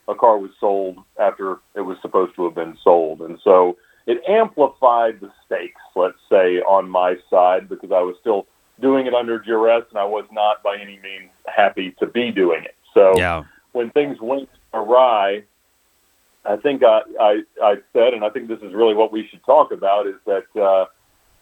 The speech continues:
Speaker 1: look, it, this is, this was really a dealer-to-dealer transaction, 'cause you knew me as a car dealer, and you were committing to it as a car dealer. And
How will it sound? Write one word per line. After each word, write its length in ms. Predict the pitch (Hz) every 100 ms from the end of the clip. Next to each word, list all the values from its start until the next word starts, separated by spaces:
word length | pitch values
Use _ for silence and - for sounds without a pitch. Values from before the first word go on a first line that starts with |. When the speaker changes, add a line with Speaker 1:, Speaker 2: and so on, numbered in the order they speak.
| _
Speaker 1:
look, 200 | - 117
it, 300 | 127 117 117
this 160 | 127 151 147
is, 160 | 131 - _
this 200 | 160 165
was 160 | 143 117
really 640 | 104 165 175 135 120 117 117
a 200 | 117 107 104
dealer-to-dealer 880 | - 131 120 113 - 107 117 113 101
transaction, 840 | 98 - 95 90 92 87 - 90 87
'cause 160 | 95 87
you 140 | 110
knew 220 | 107 107 110
me 160 | 101
as 100 | 95
a 60 | 92
car 300 | - 104 101
dealer, 480 | 101 98 98 95 - _ _
and 160 | 104 107
you 80 |
were 140 | 101 98
committing 440 | - 101 123 117
to 200 | 107 107
it 60 | 101
as 140 | 92
a 60 | 90
car 260 | - 101
dealer. 500 | 92 98 95 95 92 -
And 520 | 98 95 95 92